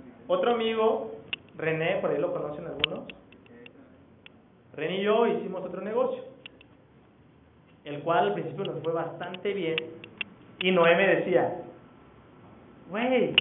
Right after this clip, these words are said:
no te salgas, espérate". Y yo, "Güey, en un mes ya estoy ganando lo de, lo de un doble diamante", ¿me explico? Me decía, "Güey, pero es, mira, que esto y que lo otro". Y yo con el ego altísimo otra vez,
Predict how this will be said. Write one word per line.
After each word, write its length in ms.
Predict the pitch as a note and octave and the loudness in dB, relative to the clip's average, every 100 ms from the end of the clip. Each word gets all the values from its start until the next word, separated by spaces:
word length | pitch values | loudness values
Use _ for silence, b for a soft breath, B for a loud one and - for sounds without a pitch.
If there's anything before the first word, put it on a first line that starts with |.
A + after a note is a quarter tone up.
| - - | -2 -8
no 100 | D3 - | -12 -10
te 120 | E3+ | -8
salgas, 460 | A#3 A3+ A#3+ A#3 D3 | -8 -8 -8 -8 -10
espérate". 480 | - - G#3 A3 G3 | -12 -12 -10 -10 -10
Y 80 | E3+ | -8
yo, 100 | C#3+ | -8
"Güey, 420 | E3+ A3+ B3 F3+ - - - - - - - - - - - - | -8 -8 -8 -10 -16 -20 -20 -20 -20 -20 -20 -20 -20 -20 -20 -16
en 160 | D3 E3 | -10 -6
un 260 | G#3 A3 A3+ | -4 -4 0
mes 220 | A#3 A#3 A#3 - - | 0 0 -2 -2 -6
ya 80 | F3 | -4
estoy 160 | F3 | -4
ganando 380 | A3 G#3 G#3 A3+ | -4 -4 -2 -2
lo 180 | A3 G3+ | 0 0
de, 500 | F3+ E3 D3 - - - - - - - - - - - - - | 0 0 -2 -4 -10 -12 -14 -16 -20 -20 -12 -12 -12 -20 -12 -8
lo 100 | C#3+ | -2
de 180 | C#3+ D3 | 0 0
un 640 | D#3+ F3 F#3+ F#3+ F#3 - - - | 0 2 2 2 0 -2 -8 -2
doble 220 | E3+ A3+ | 4 6
diamante", 420 | G3 G3 C4+ C4+ | 6 6 4 2
¿me 60 | G3 | -2
explico? 400 | - F#3 A3+ C#4+ - - - _ - - _ _ - _ - | -4 -8 -8 -10 -14 -20 -20 _ -20 -20 _ _ -20 _ -12
Me 60 | D#3 | -12
decía, 200 | E3+ - - _ - _ - - | -14 -16 -18 _ -20 _ -20 -20
"Güey, 300 | G3 A3 B3+ B3 | -12 -10 -8 -8
pero 220 | G3 F#3+ F3 E3+ E3+ | -8 -8 -8 -10 -12
es, 160 | F3+ | -14
mira, 300 | F#3+ B3 A#3 - | -14 -12 -12 -12
que 100 | A3 | -14
esto 120 | A3 | -14
y 40 | |
que 60 | G#3 | -16
lo 60 | |
otro". 160 | - G3 | -12 -10
Y 80 | E3+ | -6
yo 460 | F#3+ B3 B3+ - - | -2 -2 -2 -10 -8
con 140 | F3 | -6
el 100 | E3 | -4
ego 120 | F#3 G3+ | -2 -2
altísimo 440 | G3+ F3 D#3 D#3 | -4 -10 -12 -12
otra 180 | D3+ D#3 | -8 -8
vez, 140 | C3+ | -8